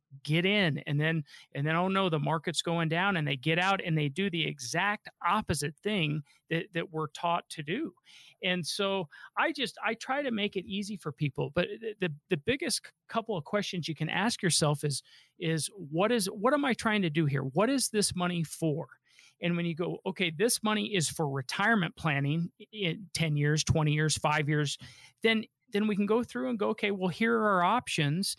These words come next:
Then we look at your risk tolerance and we go, "Here, here's what's available, and let's do it the most cost efficient, most tax efficient way possible."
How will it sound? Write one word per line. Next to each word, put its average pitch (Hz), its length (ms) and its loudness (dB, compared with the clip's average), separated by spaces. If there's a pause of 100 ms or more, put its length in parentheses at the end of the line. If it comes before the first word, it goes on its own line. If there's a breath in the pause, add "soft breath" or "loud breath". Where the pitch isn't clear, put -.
(280 soft breath)
Then 226 160 0
we 247 100 -2
look 226 240 -2
at - 160 -8
your 196 80 -6
risk 190 260 -2
tolerance 214 720 -4 (300 soft breath)
and 202 120 -2
we 214 60 0
go, 220 160 4
"Here, 247 260 4
here's 240 300 4
what's 233 200 0
available, 220 680 2
and 185 140 2
let's 214 200 2
do 220 140 2
it 208 120 4
the 190 100 2
most 196 260 0
cost 214 380 0
efficient, 208 500 -2
most 170 280 0
tax 202 360 -2
efficient 196 400 -2
way 190 140 0
possible." 196 500 -2